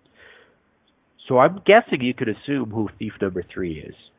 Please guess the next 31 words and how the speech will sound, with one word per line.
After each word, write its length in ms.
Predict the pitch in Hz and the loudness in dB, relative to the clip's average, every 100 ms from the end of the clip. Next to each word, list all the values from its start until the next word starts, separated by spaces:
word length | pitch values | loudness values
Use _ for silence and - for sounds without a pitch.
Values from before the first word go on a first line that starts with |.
| _ _ _ _ _ _ _ _ _ _ _ _ _ _ | _ _ _ _ _ _ _ _ _ _ _ _ _ _
If 80 | - | -4
we're 60 | |
taking 280 | 147 180 175 | 4 4 4
this 100 | 151 - | -2 2
money 220 | 131 139 | 2 4
and 80 | 110 | 4
we're 120 | 107 | 2
investing 520 | 101 92 117 - 92 | 2 4 2 2 -6
it, 220 | 82 98 - - _ _ _ _ _ _ _ _ _ _ - | -6 -8 -12 -20 _ _ _ _ _ _ _ _ _ _ -2
like 240 | 113 127 127 | 0 2 4
I 180 | 113 110 | 6 6
left 340 | 110 117 - _ _ _ _ - | 4 2 0 _ _ _ _ -8
the 80 | - - | -6 -2
second 260 | 117 104 - | -2 -2 0
segment 340 | 117 101 - | -2 0 -2
off 220 | 90 92 - | 0 -2 -2
with, 180 | 92 117 - _ - - - _ _ _ _ - | -4 -4 -6 _ -20 -20 -20 _ _ _ _ -2
we 140 | 110 110 - | 0 0 6
should 240 | 175 170 | 6 6
be 100 | 135 | 4
building 540 | 110 117 123 117 104 104 - | 2 6 8 8 2 -2 -8
tax-free 960 | - 104 110 - - - 107 98 92 90 - | 0 2 2 -2 -20 -16 -10 -8 -8 -10 -10
money 380 | 87 85 65 - - _ _ - | -6 -6 -6 -16 -20 _ _ -4
to 60 | 131 | 0
avoid 560 | 113 98 104 104 101 98 | 0 0 2 2 2 -2
the 80 | 101 | -4
government's 460 | 92 85 73 67 _ - - _ _ _ _ _ | -4 -4 -10 -16 _ -20 -20 _ _ _ _ _
taxes 380 | - 107 - 101 | -2 -2 -2 -8
in 80 | 90 | -6
the 100 | 90 | -6
future. 440 | - 85 - - | -6 -10 -10 -12